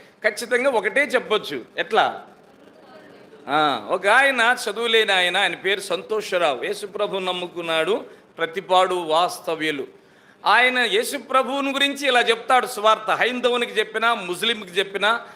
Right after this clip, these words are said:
క్రైస్తవులకు చెప్పినా, ఏ ఊరి ఇంటికి పోయినా అంటాడు, "యేసుప్రభు నమ్ముకోండి, ఈ సువార్త తీసుకోండి" అని అంటాడు.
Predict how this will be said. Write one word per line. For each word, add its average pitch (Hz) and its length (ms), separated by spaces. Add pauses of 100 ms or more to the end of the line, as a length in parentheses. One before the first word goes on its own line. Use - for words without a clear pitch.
(340)
క్రైస్తవులకు 220 800
చెప్పినా, 208 640 (180)
ఏ 180 100
ఊరి 226 280
ఇంటికి 254 260
పోయినా 240 280
అంటాడు, 214 440
"యేసుప్రభు 220 600
నమ్ముకోండి, 208 540
ఈ 196 160
సువార్త 202 520
తీసుకోండి" 190 540
అని 185 140
అంటాడు. 170 640